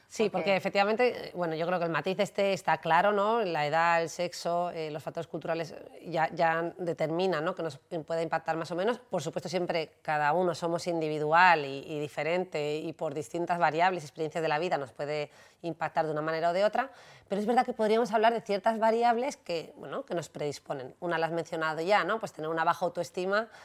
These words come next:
Speaker 1: pues seguro que sobre una baja autoestima, un problema de acné, pues va a hacer que a lo mejor lo afronte con un poquito más de dificultad, ¿no? Eh, me hace sentir todavía más inseguro. Eh, también los rasgos neuróticos, ¿no? Estas, mm, personas que,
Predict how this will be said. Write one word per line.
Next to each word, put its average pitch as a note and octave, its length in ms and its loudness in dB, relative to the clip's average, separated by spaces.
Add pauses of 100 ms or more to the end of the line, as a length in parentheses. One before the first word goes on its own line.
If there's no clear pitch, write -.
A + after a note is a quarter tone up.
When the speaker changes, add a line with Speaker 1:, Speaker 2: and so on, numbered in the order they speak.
(220)
Speaker 1:
pues E3 120 -8
seguro E3 300 -2
que F#3 60 -6
sobre D#3 180 -2
una E3 140 0
baja E3+ 180 0
autoestima, F3 420 -4
un D3+ 60 -4
problema E3 280 -2
de E3 80 -2
acné, E3+ 240 -2
pues E3 220 -6
va D#3+ 80 -4
a - 40 -4
hacer F3 260 -6
que E3 320 -4
a - 40 -12
lo D#3+ 80 -6
mejor E3 240 -4
lo E3+ 60 4
afronte E3+ 240 -4
con F3 140 0
un E3 60 -2
poquito F3+ 320 -4
más F3 180 0
de G#3 220 0
dificultad, D#3 760 -2
¿no? G3 300 -2
Eh, C#3+ 300 -6 (320)
me D3 160 -12
hace D3 140 -10
sentir F3 280 -4
todavía E3+ 300 2
más F3+ 180 -4
inseguro. D3+ 600 -2 (360)
Eh, E3+ 400 0
también E3+ 320 -2
los G#3 140 4
rasgos G3 440 4
neuróticos, E3 920 0
¿no? F3 140 -2
Estas, F#3+ 340 -8
mm, F#3 200 -6
personas F#3+ 460 -4
que, F#3 160 -4